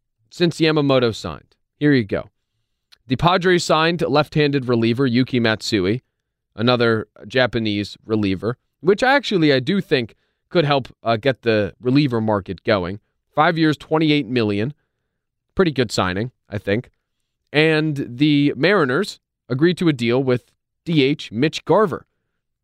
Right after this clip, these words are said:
who's average as hell. Two years, twenty-four million. And that's it. That's all that's happened. So there you go.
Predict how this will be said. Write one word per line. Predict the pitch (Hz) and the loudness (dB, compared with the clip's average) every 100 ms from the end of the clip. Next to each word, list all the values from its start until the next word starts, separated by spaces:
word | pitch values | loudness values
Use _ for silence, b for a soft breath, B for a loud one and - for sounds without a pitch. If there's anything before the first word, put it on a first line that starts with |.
| _ | _
who's | 131 147 131 - | 0 0 0 -2
average | 139 165 156 151 | 0 0 -4 -4
as | 160 | -4
hell. | 151 190 123 - _ _ _ _ _ | 0 2 0 -4 _ _ _ _ _
Two | 165 | -2
years, | 160 165 170 - | 2 4 2 0
twenty-four | - 160 175 - 202 | -2 0 0 0 2
million. | 175 101 69 - _ _ _ _ _ _ _ | 2 0 -4 -12 _ _ _ _ _ _ _
And | 123 | 0
that's | 147 165 208 | 2 2 2
it. | 226 - _ _ _ _ _ _ | 0 -2 _ _ _ _ _ _
That's | 151 160 | -2 2
all | 180 | 2
that's | 185 180 | 0 0
happened. | 185 196 139 92 _ _ _ _ _ _ _ | 0 0 -2 -6 _ _ _ _ _ _ _
So | - | 0
there | 170 180 | 2 4
you | 175 | 2
go. | 156 185 147 | 2 2 0